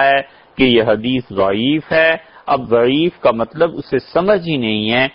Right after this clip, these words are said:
اس کا مطلب یہ ہے اس کے نزدیک کہ یہ حدیث ویک، کمزور ہے۔ ضعیف محدثین کس کو کہتے ہیں، یہ ایک الگ چیز ہے۔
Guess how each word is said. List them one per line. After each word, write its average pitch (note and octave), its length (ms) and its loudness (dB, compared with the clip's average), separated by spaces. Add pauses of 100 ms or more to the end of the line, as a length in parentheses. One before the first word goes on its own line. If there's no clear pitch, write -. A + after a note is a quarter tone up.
(260)
اس C#3+ 140 -6
کا G#3+ 180 2
مطلب C#3+ 420 -2
یہ B2+ 200 2
ہے B2+ 80 4
اس - 200 -8
کے A#2 160 0
نزدیک A2 600 0
کہ C#3+ 120 -2
یہ A2+ 200 2
حدیث B2+ 440 -2 (220)
ویک، C3 340 -2 (160)
کمزور B2+ 600 2
ہے۔ A#2+ 220 4 (380)
ضعیف C3 560 0 (100)
محدثین C3 800 -4
کس B2+ 200 -8
کو G#2 160 -2
کہتے A2 380 -6
ہیں، C#3 220 -2
یہ C#3+ 160 -10
ایک - 180 -6
الگ G#2 280 2
چیز F3+ 300 -10
ہے۔ - 140 -20